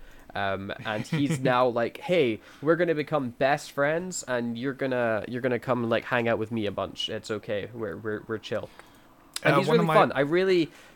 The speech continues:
Speaker 1: really like the performance that he's
Speaker 2: Yeah.
Speaker 1: giving in this episode.
Speaker 2: Oh god, he is fantastic in this episode. It's really fun to see a master disguise for the first time in, oof,
Speaker 1: Oh god, forever. <laughs>
Speaker 2: thirty-five
Speaker 1: Yeah.
Speaker 2: years maybe.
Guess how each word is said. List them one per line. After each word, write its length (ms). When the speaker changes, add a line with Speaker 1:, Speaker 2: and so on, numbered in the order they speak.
Speaker 1:
really 260
like 160
the 80
performance 680
that 220
he's 120
Speaker 2:
Yeah. 80
Speaker 1:
giving 200
in 100
this 180
episode. 420
Speaker 2:
Oh 120
god, 320
he 180
is 160
fantastic 680
in 100
this 180
episode. 300
It's 180
really 200
fun 440
to 60
see 200
a 60
master 540
disguise 600
for 120
the 120
first 420
time 320
in, 200
oof, 520
Speaker 1:
Oh 160
god, 200
forever. 480
<laughs> 20
Speaker 2:
thirty-five 640
Speaker 1:
Yeah. 40
Speaker 2:
years 340
maybe. 500